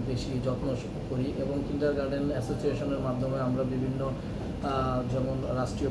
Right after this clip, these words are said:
প্রোগ্রামগুলো, আহ, যেমন ধরেন আমাদের, আহ, স্বাধীনতা দিবস আছে, একুশে ফেব্রুয়ারি আছে, হ্যাঁ, তারপরে ধরেন ছাব্বিশে মার্চ যে স্বাধীনতা দিবস, সব বিজয় দিবস, এই সমস্ত প্রোগ্রামগুলোতে আমরা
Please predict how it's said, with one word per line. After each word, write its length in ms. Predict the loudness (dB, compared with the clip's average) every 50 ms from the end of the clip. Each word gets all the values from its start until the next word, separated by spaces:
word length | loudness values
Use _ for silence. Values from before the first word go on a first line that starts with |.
| 0 2
প্রোগ্রামগুলো, 580 | 0 2 2 2 2 2 2 0 0 0 0
আহ, 400 | 0 -2 -2 -2 0 0 0 2
যেমন 260 | 2 2 2 2 2 2
ধরেন 520 | 2 2 2 2 0 0 -2 -4 -6 -6 -6 -4 -4 -4 -4 -6 -4 -2 0 2 2
আমাদের, 380 | 2 2 2 2 2 2 2
আহ, 1120 | 2 0 -2 -4 -4 -4 -4 -4 -4 -6 -6 -4 -4 -2 -2 -2 0 0 0 0 0 -2 -2 -4 -4 -6 -4 -4 -6 -4 -4 -6 -6 -4 -2
স্বাধীনতা 460 | 0 0 0 2 0 0 0 0 2
দিবস 360 | 2 2 2 2 2 0 0
আছে, 220 | 0 0 0 0 0
একুশে 460 | 2 2 0 0 0 0 0 0 0 0 0
ফেব্রুয়ারি 440 | 0 0 2 2 2 2 2 2 2
আছে, 220 | 2 0 0 0 0 0 -2 -2 -4 -4 -4 -4 -4 -4 -4 -2 2
হ্যাঁ, 260 | 2 4 4 4 2 0 0 0
তারপরে 380 | 0 0 0 2 2 2 2 2
ধরেন 260 | 2 2 2 2 2 0 -2 -4 -6 -4
ছাব্বিশে 360 | -2 -2 0 0 0 0 0 0
মার্চ 260 | 2 2 2 0 -2
যে 440 | -4 -4 -2 -2 0 0 0 0 0
স্বাধীনতা 440 | 0 0 0 2 2 0 0 0
দিবস, 340 | 0 0 0 2 2 2 0 -2 -4 -6 -6 -6 -6 -4
সব 180 | -4 -2 -2 -2
বিজয় 260 | 0 0 0 2 2
দিবস, 300 | 2 2 2 2 2 0 -2 -4 -6 -6 -6 -6 -2 0 2
এই 60 | 2
সমস্ত 340 | 4 4 2 2 0 0 -2 -2 0
প্রোগ্রামগুলোতে 760 | 2 4 4 4 4 4 4 2 2 2 0 2 0 0
আমরা 200 | 0 0 -2 -4